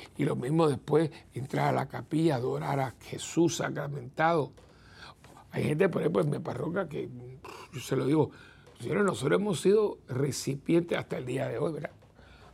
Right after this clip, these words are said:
Veinte años, con una capilla de adoración perpetua". que ya no es de, de Santa Benedicta, es de todo Puerto Rico, porque viene gente de todos los lugares.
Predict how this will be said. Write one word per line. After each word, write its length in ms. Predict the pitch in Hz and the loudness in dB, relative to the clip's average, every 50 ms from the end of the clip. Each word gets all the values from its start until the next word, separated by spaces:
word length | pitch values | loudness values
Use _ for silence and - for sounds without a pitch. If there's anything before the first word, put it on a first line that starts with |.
| - | 2
Veinte 580 | - 165 180 175 160 151 143 147 - 147 143 143 | 6 6 6 6 6 2 0 0 -2 -2 -2 -2
años, 480 | 135 131 123 156 147 113 - - - - - - - - - - - - - | -4 -6 -8 -12 -14 -16 -16 -20 -20 -20 -20 -20 -20 -20 -20 -20 -20 -8 -4
con 160 | 135 117 131 | -2 0 0
una 160 | 147 170 185 | 0 -2 0
capilla 360 | - 170 160 160 180 202 214 202 | 0 0 0 0 -2 -2 -2 -2
de 80 | 185 | -2
adoración 520 | 160 143 143 127 127 - - - 151 143 143 | -2 -2 -2 -4 -4 -6 -8 -6 -6 -6 -6
perpetua". 720 | - - 147 - 277 285 302 302 - - - - - - - - - - - - - - - - - - - - | -6 -8 -10 -10 -10 -10 -12 -12 -14 -18 -20 -20 -20 -20 -20 -20 -20 -20 -20 -20 -20 -20 -20 -20 -20 -20 -20 -6
que 160 | - - 139 135 | 0 2 4 6
ya 140 | 143 160 | 6 6
no 100 | 190 214 | 6 6
es 140 | 214 190 175 - - - 247 | 6 4 4 2 -2 -12 -10
de, 240 | 208 170 151 156 143 | -6 -4 -4 -4 -4
de 220 | 127 131 139 143 | -6 -8 -8 -10
Santa 320 | 143 - 139 127 139 151 147 | -6 -4 -6 -6 -4 -6 -6
Benedicta, 380 | 143 131 131 156 190 - 170 | -4 -2 -2 -2 -2 0 0
es 80 | 139 120 | 0 0
de 100 | 143 147 | 0 0
todo 260 | 147 - 151 147 143 | 2 2 2 2 2
Puerto 300 | 156 - 127 131 - 131 | 0 -4 -10 -10 -6 -4
Rico, 220 | 160 196 208 202 160 | -4 -2 -2 -4 -6
porque 180 | - 120 - | -6 -8 -8
viene 220 | - 120 127 135 131 | -6 -6 -6 -4 -4
gente 240 | 143 160 160 165 | -4 -2 0 -2
de 100 | - - | -2 -2
todos 160 | - - 135 131 | -4 -6 -6 -4
los 160 | 123 123 127 | -4 -6 -6
lugares. 320 | 131 123 110 104 - - | -8 -8 -10 -12 -14 -18